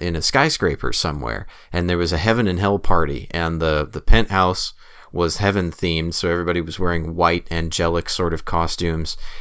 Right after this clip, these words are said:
and then the basement was the hell themed, so everybody was dressed up like the devil and all this other stuff. And you, you were,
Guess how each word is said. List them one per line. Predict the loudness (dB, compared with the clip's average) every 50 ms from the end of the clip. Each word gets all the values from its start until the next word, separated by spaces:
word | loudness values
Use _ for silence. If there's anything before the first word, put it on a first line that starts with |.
| -6 -4
and | -2 0 0 0
then | 0 -2 -2
the | -2 0
basement | 6 8 8 8 8 6 0 -2 -4 -4 -4
was | -4 -2 -2 -2 -2
the | -2 0
hell | 2 2 2 2
themed, | 0 -2 -2 -2 -2 -2
so | -2 -2
everybody | -2 0 0 0 0 0
was | 0 0 -2 -4
dressed | -4 -4 -2 -2 -2 -2 -2 -4
up | -4 -4
like | -4 -6 -6 -6
the | -8 -6
devil | -2 0 0 0 2 2 2 2 2 0 -2 -6 -12 -16 -16 -16 -16 -10 -6
and | -4 -2 -2
all | 0 -2 -2
this | -2 -2 -2
other | -2 -2 -2 -4
stuff. | -4 -2 -2 -2 -2 -2
And | -4 -4 -4
you, | -2 -2 -2 -4 -4 -6
you | -8 -8 -6
were, | -2 0 0 0